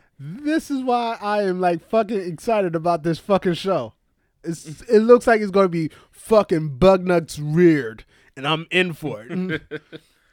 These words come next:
Speaker 1: So, like Frankie said, it was gonna be, like, a half hour sitcom and another half hour of Marvel weird shit.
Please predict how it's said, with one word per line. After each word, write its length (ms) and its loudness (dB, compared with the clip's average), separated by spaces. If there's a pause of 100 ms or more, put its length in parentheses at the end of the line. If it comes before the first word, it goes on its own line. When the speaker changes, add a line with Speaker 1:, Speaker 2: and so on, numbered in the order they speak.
(280)
Speaker 1:
So, 360 0
like 380 -4
Frankie 280 -4
said, 180 -6
it 60 -6
was 100 -10
gonna 160 0
be, 120 -2
like, 200 -4
a 60 -8
half 340 -10
hour 260 -2
sitcom 720 -8
and 260 -14
another 640 -12
half 320 -10
hour 300 -8
of 400 -12
Marvel 560 -10
weird 320 -8
shit. 300 -2